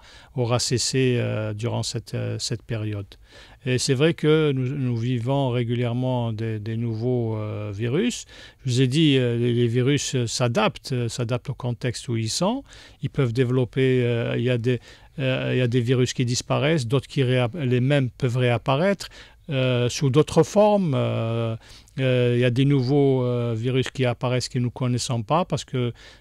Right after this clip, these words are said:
la majorité des coronavirus, elles atteignent également l'animal. Donc il y a des réservoirs,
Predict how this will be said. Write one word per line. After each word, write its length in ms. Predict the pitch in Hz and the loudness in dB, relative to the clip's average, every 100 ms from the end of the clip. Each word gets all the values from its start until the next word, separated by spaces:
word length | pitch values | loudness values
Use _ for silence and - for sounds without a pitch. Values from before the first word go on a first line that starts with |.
| - | -12
la 80 | 127 | -4
majorité 480 | 123 120 135 123 127 | -2 0 0 0 -2
des 40 | |
coronavirus, 800 | 120 127 120 120 113 120 120 - 127 - | -2 -2 -2 -2 -2 -2 -2 -4 -8 -6
elles 240 | 127 120 | -4 -4
atteignent 640 | 123 127 - 151 151 135 | -2 -4 -4 0 2 2
également 420 | 131 117 123 123 123 | 0 -2 -2 0 0
l'animal. 580 | 120 123 139 202 233 220 - - - | 0 0 0 0 -2 -4 -10 -20 -6
Donc 240 | 131 - | -4 -2
il 20 | 135 | 0
y 60 | |
a 100 | 127 | 2
des 140 | 120 123 | 2 0
réservoirs, 580 | 123 113 117 117 120 | 0 0 -2 0 0